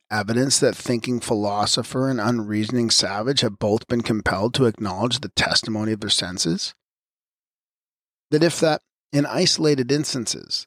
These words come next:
spectral illusion may have resulted from physical causes, on the other hand,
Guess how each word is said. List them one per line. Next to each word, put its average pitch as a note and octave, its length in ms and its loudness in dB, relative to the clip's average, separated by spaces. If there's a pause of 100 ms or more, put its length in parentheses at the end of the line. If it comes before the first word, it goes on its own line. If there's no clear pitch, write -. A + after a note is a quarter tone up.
spectral C#3+ 600 0
illusion C#3+ 540 2
may C3 140 0
have B2+ 180 0
resulted A#2+ 460 -2
from B2+ 180 -6
physical D3 460 2
causes, - 640 2 (560)
on F#2+ 120 -12
the G2 120 -8
other A2 240 2
hand, G2+ 320 -4